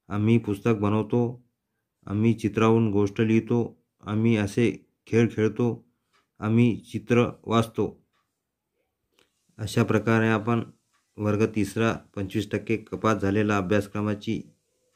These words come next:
यादी पाहिलेली आहे. आता चौथा वर्ग बालभारती चौथी, गद्य दोन बोलणारी नदी, पंधरा आनंदाचं झाड, बावीस होय मी सुद्धा, पद्य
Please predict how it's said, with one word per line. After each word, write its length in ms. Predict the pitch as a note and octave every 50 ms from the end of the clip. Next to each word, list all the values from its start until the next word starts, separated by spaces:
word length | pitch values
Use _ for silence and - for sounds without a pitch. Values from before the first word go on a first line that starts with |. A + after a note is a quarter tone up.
| _ _ _ _ _ _ _ -
यादी 320 | G2+ G2+ G2 F#2+ G2+ G#2+ G#2
पाहिलेली 480 | G#2 G#2 G#2+ G#2+ G#2 G#2+ A2 A2 A2+
आहे. 420 | A2 A2 A2+ A#2+ A2 - - _ _ _ _ _ _ _ _ _ _ _ _ _ _ _ _ -
आता 180 | - F2+ A2 A2
चौथा 360 | - - G#2+ G2+ G#2 A2+ A2+
वर्ग 340 | A2+ A#2 A#2 A#2 A#2 B2 A#2 - - - _ _ _ _ _ _ _ _ -
बालभारती 640 | B2 G#2+ G#2+ G#2+ A2 G#2+ G2+ G2+ G#2 G#2 G#2 - A#2
चौथी, 580 | A2 - A2 G2+ G2 G2 - A#2+ A#2 - - - - G#2+
गद्य 360 | G#2+ G2 G2 G2 A#2+ A#2+ A2+ - - _ _ _ _ _ _ _ _ _ _ _ _ _ _ _ _ _ _ -
दोन 380 | G2+ A2 A2+ A#2 A#2 A2 - - -
बोलणारी 560 | - A2 G2+ G#2 G#2+ G#2+ G#2+ A2 A2 G#2+ A2+
नदी, 420 | G#2 G#2+ G#2 G2+ A2+ A#2 - - - _ _ _ _ _ _ _
पंधरा 380 | G#2+ G#2+ G#2 A2 A2+ A2+ G#2 - - - -
आनंदाचं 640 | A2 G#2+ G#2+ G#2+ G#2+ G#2+ G#2+ G#2+ G#2+ G#2+ - A#2+ A2
झाड, 280 | F#2+ G2+ A2 A2+ A2 - - - _ _ _ _ _ _ _ _ _ _ _ _ _ _ _ _ _ -
बावीस 480 | G#2 G#2+ G#2+ A2 A#2 B2 A#2+ B2 - - _ -
होय 220 | G#2 A2 A#2+ A#2+
मी 180 | A#2 A#2 A#2+ A2+
सुद्धा, 440 | A2+ - - G2 F#2+ - A2+ A2+ - - - _ _ _ _ _ _ _ _ _ _ _ _ _ _ _ _ _ _ _ _ _ _ -
पद्य 340 | G#2 G2 G2 G#2 A2+ A2+